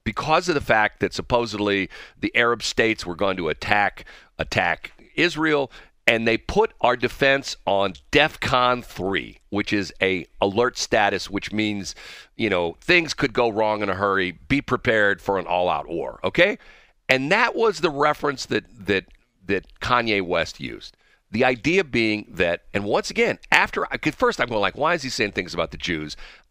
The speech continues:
I get what he was saying. He was saying that sometimes you feel like you're the Jews and you're a defcon three, which means,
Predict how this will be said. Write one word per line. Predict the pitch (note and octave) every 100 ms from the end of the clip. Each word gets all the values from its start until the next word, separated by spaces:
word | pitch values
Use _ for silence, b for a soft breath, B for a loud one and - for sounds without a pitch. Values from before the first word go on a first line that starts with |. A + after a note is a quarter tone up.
| -
I | F#3
get | C3+ A3 -
what | C#3+
he | A#2+
was | F2+
saying. | - F2 A1+ - _
He | F#3
was | A3 -
saying | - C#3 B2+ A#2 B B B
that | F2 A2+ G2+ -
sometimes | - F#3 F#3 E3+ D#3+ B2+
you | C3
feel | - A#2 G#2 -
like | G#2 G2
you're | G2+
the | F#2
Jews | D#2+ D#3 F3+ E3 D3 - B B _
and | C#3 C3
you're | C3+ B2+
a | A#2
defcon | F#2+ A#2 - G2+ F#2
three, | - D#2 -
which | C#3+ -
means, | D#3+ D3 C3